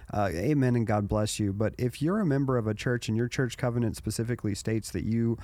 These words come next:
have covenanted together with the members of your church to not, uh, drink alcohol or be involved in selling alcohol,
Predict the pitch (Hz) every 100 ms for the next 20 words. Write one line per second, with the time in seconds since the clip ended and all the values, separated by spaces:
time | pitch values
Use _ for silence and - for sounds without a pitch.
0 | - - - - 113 107 - 156 160 165
1 | 156 151 139 - 117 131 113 98 101 -
2 | - - - - - 113 - 110 123 131
3 | 120 110 107 110 117 - 131 110 - -
4 | - - - - - - 135 127 123 131
5 | 151 156 - - - - - - - -
6 | - _ _ - 113 101 98 123 156 180
7 | - 143 165 156 147 165 190 - - -
8 | - - - - - - - 123 120 113
9 | 104 117 131 131 123 131 131 117 113 110
10 | - 143 160 165 165 170 160 165 175 190